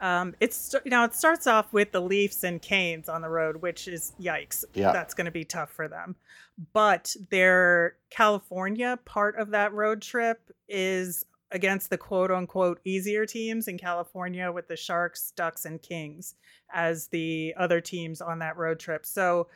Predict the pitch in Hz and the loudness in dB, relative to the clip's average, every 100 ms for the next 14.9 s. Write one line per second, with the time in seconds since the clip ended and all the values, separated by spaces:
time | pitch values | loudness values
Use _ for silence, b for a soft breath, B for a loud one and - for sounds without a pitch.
0 | b b b 196 208 180 208 240 233 214 | b b b 2 2 4 -2 0 2 0
1 | 202 190 185 185 175 185 185 185 190 190 | 2 0 2 0 -2 -2 0 0 -4 -2
2 | 180 165 - 170 165 160 170 170 - 180 | -2 -2 -2 0 0 0 -4 -8 -2 -2
3 | 175 180 185 185 175 165 196 175 165 170 | 0 0 2 2 0 -4 -2 -2 0 0
4 | 165 165 165 165 170 160 165 180 170 165 | 0 0 -2 -4 -6 -8 -6 -8 -6 -6
5 | 180 170 165 165 165 160 185 190 214 202 | -4 -4 -2 -6 -8 -10 -12 -10 -8 -8
6 | 151 - - 165 185 254 294 - _ _ | -10 -10 -4 -2 0 0 -2 -8 _ _
7 | _ - 214 196 190 202 202 214 185 170 | _ -2 0 2 2 4 4 6 2 2
8 | - - 180 175 - - - 165 - 180 | -4 0 2 2 -2 -12 -16 -14 -4 0
9 | 175 170 160 170 160 - 165 165 165 - | 2 0 0 0 0 -4 0 2 0 0
10 | 196 190 190 _ - 185 170 - - 196 | 2 2 2 _ -4 -2 -2 -6 -6 -6
11 | 180 185 180 185 175 175 170 165 160 - | -4 0 0 -2 -4 -2 -2 -4 -8 -10
12 | 160 147 143 139 - - 185 180 110 - | -12 -12 -16 -6 -4 4 10 10 10 4
13 | - _ B B 139 123 110 131 123 139 | -6 _ B B 8 8 8 4 2 2
14 | 110 107 107 107 - 104 107 107 104 | 6 6 4 2 4 6 6 4 -2